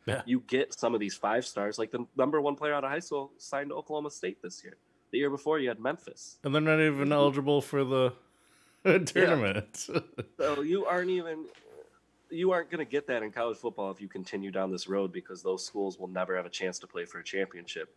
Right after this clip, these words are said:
Speaker 2: If you open it, then you'll at least even out the talent. Right now, it's too top heavy, and it's not, it's becoming not fun.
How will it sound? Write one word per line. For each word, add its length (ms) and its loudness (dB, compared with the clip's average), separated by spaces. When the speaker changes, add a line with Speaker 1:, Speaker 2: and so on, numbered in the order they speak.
Speaker 2:
If 160 -6
you 300 -2
open 340 2
it, 280 -2
then 240 -2
you'll 340 0
at 160 -2
least 400 -6
even 340 -2
out 340 0
the 100 -4
talent. 440 -6
Right 200 2
now, 160 2
it's 160 -6
too 160 -10
top 300 -12
heavy, 260 -18
and 100 -4
it's 160 -8
not, 300 -2
it's 180 -8
becoming 460 -4
not 240 -6
fun. 260 -10